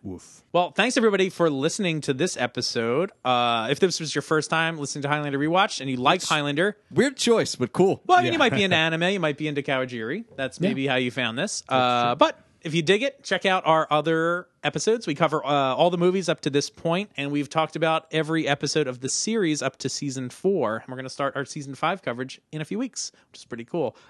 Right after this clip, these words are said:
Speaker 2: Uh, also, head on over to iTunes or your favorite podcasting app and give us a five-star review if you liked it. And also, send us an email. Tell us what you thought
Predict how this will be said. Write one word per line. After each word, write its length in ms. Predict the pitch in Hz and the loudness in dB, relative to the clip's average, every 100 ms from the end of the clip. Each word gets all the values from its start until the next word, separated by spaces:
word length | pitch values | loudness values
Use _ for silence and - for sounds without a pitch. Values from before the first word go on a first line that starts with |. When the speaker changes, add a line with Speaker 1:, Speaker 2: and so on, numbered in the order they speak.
| _ | _
Speaker 2:
Uh, 60 | |
also, 440 | 160 165 269 233 151 | 0 4 2 4 0
head 120 | 160 | 0
on 160 | 190 190 | -2 0
over 220 | 160 165 | 0 0
to 100 | 160 | -4
iTunes 480 | 123 135 139 160 165 | -2 -2 -2 -8 -6
or 60 | |
your 100 | 131 | -6
favorite 300 | 123 135 156 | -2 -2 -2
podcasting 640 | 156 123 123 120 - 131 127 | -2 -2 -2 -6 -6 -10 -8
app 260 | 101 120 - | -8 -8 -4
and 760 | 247 247 196 190 196 208 233 214 | 0 2 2 0 0 -2 -4 -2
give 120 | 226 | -2
us 100 | 247 | -2
a 60 | |
five-star 400 | 226 269 254 262 | -4 -4 0 0
review 260 | 262 262 330 | 0 0 0
if 160 | 180 - | 0 0
you 60 | |
liked 180 | 240 285 | -2 0
it. 100 | 151 - | 0 2
And 140 | 311 | 4
also, 420 | 339 302 170 107 _ - | 4 4 0 -2 _ 0
send 180 | 254 | 2
us 100 | 311 | 2
an 80 | 311 | 0
email. 300 | 320 349 147 | 0 2 0
Tell 160 | 139 262 | 2 2
us 100 | 311 | 2
what 140 | 226 | -4
you 220 | 165 247 | 0 0
thought 400 | 254 165 147 151 | 2 4 4 2